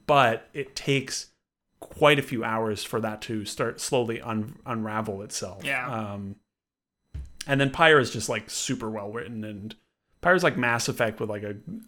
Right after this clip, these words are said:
Speaker 1: like, it's like a classic, like, J R P G. Here's a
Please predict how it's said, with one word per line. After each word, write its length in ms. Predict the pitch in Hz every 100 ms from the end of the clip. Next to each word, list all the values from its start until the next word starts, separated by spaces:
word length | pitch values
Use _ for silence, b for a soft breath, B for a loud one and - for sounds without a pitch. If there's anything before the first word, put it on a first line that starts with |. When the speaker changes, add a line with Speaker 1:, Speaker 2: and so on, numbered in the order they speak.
| _
Speaker 1:
like, 200 | - 120
it's 120 | 139 135
like 160 | 117
a 60 | 123
classic, 680 | - 120 117 117 110 110 -
like, 180 | 110
J 240 | 110 123 113
R 100 | 113
P 160 | 123
G. 340 | 110 117 107 107
Here's 260 | 139 123
a 160 | 117 117